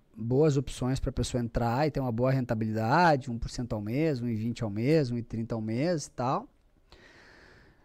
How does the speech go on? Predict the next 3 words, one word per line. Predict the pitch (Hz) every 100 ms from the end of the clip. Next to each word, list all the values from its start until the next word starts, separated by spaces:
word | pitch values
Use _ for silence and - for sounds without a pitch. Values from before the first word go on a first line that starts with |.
| _ -
É, | 135 131 127 123 120 120 120 113 120 117 117 - - - - - -
mas, | 220 247 311 320
assim, | - 311 226 143